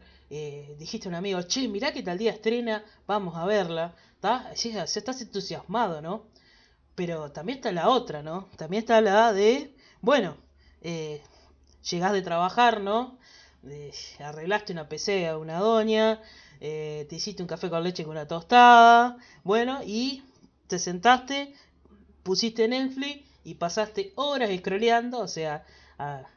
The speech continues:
bajando y bajando entre todas las películas, buscando, ¿no? Algo,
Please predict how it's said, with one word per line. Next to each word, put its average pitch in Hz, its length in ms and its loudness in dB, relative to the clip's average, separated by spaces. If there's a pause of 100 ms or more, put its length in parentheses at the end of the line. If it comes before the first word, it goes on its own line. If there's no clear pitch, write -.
(320)
bajando 208 460 6
y 165 40 -2
bajando 170 440 2
entre 156 180 -10
todas 214 500 0
las 175 120 -4
películas, 202 600 0 (400)
buscando, 277 640 4
¿no? 302 200 -4 (600)
Algo, 202 500 2